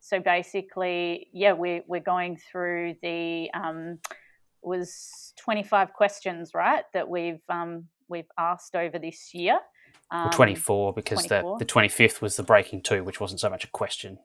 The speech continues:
Speaker 2: Yeah.
Speaker 1: Yeah, yep. Um, and so what we're doing is we're answering them, trying to be as brief as, as possible, so summarising them in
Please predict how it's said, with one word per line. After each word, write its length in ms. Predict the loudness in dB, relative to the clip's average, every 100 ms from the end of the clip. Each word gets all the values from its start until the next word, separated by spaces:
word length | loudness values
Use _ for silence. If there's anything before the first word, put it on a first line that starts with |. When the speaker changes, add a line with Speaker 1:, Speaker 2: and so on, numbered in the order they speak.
| _ -2
Speaker 2:
Yeah. 100 | 2
Speaker 1:
Yeah, 360 | 4 4 2 -4
yep. 160 | -2 -4 _ _ -2
Um, 640 | 2 2 0 -2 -6 -8 -8 -6
and 200 | -4 -6
so 600 | 0 4 4 4 2 2
what 180 | 2 2
we're 120 | 0
doing 300 | 0 -2 -4
is 200 | -6 -2
we're 400 | 0 2 2 0 -2
answering 480 | -2 -2 -4 -4 -2
them, 200 | -2 -2 -4 -10 -8
trying 300 | -2 0 0
to 60 |
be 220 | -2 -2 -2
as 100 | -2
brief 360 | -2 -2 -4
as, 200 | -8 -6 -4
as 160 | -6
possible, 480 | -2 -4 -2 -4 -4
so 220 | -4 -8
summarising 640 | -8 -6 -4 -4 -4 -6 -8
them 180 | -6 -6
in 160 | -10